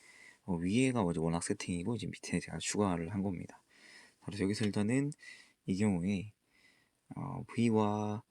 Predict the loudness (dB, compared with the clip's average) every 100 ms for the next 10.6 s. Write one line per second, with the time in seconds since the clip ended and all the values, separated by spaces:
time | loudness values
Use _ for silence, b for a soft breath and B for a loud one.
0 | _ _ _ -4 -4 -4 -10 _ -8 -8
1 | -2 0 2 0 0 -4 -6 -4 -6 -8
2 | -4 0 4 4 4 0 -6 -8 0 4
3 | 6 4 2 2 4 4 2 0 0 0
4 | 0 0 -4 -6 _ B B B B B
5 | B -10 -6 -2 0 0 -4 -12 _ -16
6 | -12 -8 -6 -6 -10 -14 _ b b b
7 | b 0 2 2 4 4 4 0 -2 -8
8 | -6 -8 -10 _ _ _ _ _ _ _
9 | _ 0 0 -2 -4 -4 -2 -2 -4 -8
10 | -2 0 0 -4 -6 -8